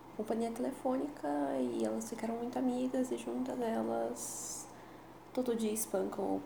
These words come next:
patriarcado de uma maneira diferente. E, ai, é muito maravilhosa. E tem a,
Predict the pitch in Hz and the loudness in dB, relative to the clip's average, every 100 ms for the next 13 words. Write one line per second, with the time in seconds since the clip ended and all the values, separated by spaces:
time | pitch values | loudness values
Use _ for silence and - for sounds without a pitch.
0 | - 202 - 196 196 190 190 190 190 185 | -4 -6 -4 -4 -4 -4 -4 -2 -2 0
1 | 185 175 185 - - 208 190 185 196 190 | 0 0 -2 -4 -8 -6 -4 -2 -4 -6
2 | - 185 190 190 190 202 202 202 196 202 | -8 -6 -6 -6 -2 0 0 0 -2 -2
3 | 202 196 196 196 196 - 214 208 214 208 | -2 -2 0 2 2 2 -2 -2 -2 0
4 | 190 190 202 202 202 196 196 - 196 202 | 2 2 2 0 0 0 0 -2 0 0
5 | 208 220 214 208 202 196 185 | 0 0 0 -2 -2 0 0